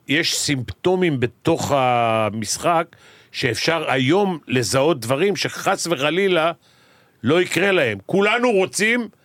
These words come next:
שהפועל תל אביב תצליח ביורוקאפ, בליגה, באיפה שהם רק זה, שימשיכו להשקיע, ותהיה תחרות, והכ-, הכל.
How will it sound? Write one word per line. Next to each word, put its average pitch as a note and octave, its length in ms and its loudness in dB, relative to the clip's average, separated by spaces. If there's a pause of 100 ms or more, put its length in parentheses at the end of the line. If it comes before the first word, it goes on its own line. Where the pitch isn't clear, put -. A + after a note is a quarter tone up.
(200)
שהפועל F3+ 360 0
תל E3+ 160 0
אביב F3 140 2
תצליח D#3 640 -2
ביורוקאפ, D3+ 840 2
בליגה, C3+ 800 0
באיפה C#3+ 340 -4
שהם C#3+ 240 -2
רק C#3 200 0
זה, D#3+ 300 0 (360)
שימשיכו C#3 840 0
להשקיע, E3+ 680 2 (360)
ותהיה C3+ 400 0
תחרות, D#3+ 800 0
והכ-, C#3 360 -2
הכל. D3+ 400 0